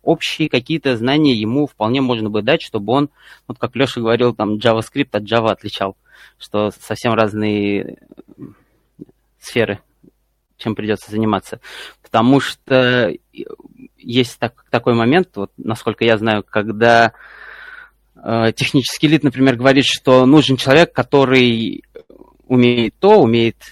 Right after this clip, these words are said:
другое. Ну, допустим, звучат какие-то слова типа "знает E L K и общается с монго D B". И тут приходит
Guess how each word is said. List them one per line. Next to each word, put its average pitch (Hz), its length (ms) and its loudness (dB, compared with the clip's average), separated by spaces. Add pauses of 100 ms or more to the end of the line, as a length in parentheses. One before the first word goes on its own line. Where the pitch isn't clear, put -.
(140)
другое. 160 680 4
Ну, 147 180 4
допустим, 131 440 0
звучат 123 300 0
какие-то 120 300 -4
слова 131 300 2
типа 113 440 0
"знает 110 380 0
E 113 120 2
L 113 120 2
K 185 420 6
и 104 140 4
общается 117 400 0
с - 40 -20
монго 113 260 -2
D 113 120 -8
B". 196 260 0 (460)
И 127 100 -2
тут 151 180 0
приходит 123 760 0